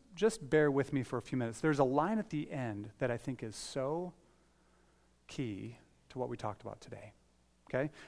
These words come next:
Not because, none of us will ever suffer like this, I don't think, like she did. But there's a line at the end that's important. All right. Blandina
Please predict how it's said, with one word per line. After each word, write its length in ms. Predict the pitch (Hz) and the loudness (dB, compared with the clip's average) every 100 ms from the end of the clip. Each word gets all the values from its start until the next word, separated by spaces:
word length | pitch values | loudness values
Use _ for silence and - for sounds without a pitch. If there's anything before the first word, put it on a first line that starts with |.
| - | 6
Not 180 | 185 208 | 6 6
because, 300 | 214 190 196 | 10 10 10
none 460 | 202 240 220 175 214 | 4 -2 6 8 10
of 100 | 196 | 10
us 200 | 180 160 | 8 6
will 260 | 151 151 - - - _ _ - | 2 0 -6 -20 -20 _ _ -2
ever 300 | 156 143 135 | 2 4 2
suffer 340 | - 131 - | 2 -2 0
like 180 | 113 104 | -4 -4
this, 200 | 110 - | -6 -6
I 80 | 131 | -4
don't 160 | 117 113 | -4 -4
think, 320 | 107 101 - _ _ _ _ _ _ _ _ _ _ _ _ _ _ _ | -6 -8 -18 _ _ _ _ _ _ _ _ _ _ _ _ _ _ _
like 220 | 120 113 - | -2 -2 -6
she 180 | - 135 | -8 -6
did. 180 | 98 92 - _ _ _ _ - | -6 -10 -18 _ _ _ _ 6
But 240 | 147 95 - - _ _ _ _ _ _ _ _ _ - - _ _ | 6 6 -8 -20 _ _ _ _ _ _ _ _ _ -20 -20 _ _
there's 160 | 135 117 | -4 2
a 20 | |
line 180 | 131 139 | 4 4
at 100 | 127 | 4
the 100 | 127 | 0
end 100 | 113 | 0
that's 140 | 101 | -4
important. 400 | 107 - 107 - - | -6 -4 -6 -6 0
All 60 | 135 | 4
right. 200 | 135 104 - - - - - | 6 4 -8 -20 -20 -8 8
Blandina 720 | 185 208 170 208 220 147 101 | 10 10 10 10 12 10 8